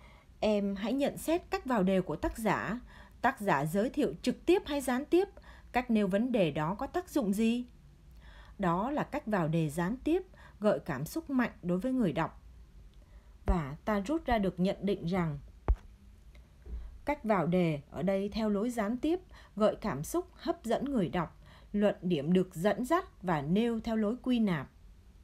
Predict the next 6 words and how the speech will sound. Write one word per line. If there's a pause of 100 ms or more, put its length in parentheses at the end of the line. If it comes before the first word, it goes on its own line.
(3500)
Từ
nội
dung
câu
chuyện
kể,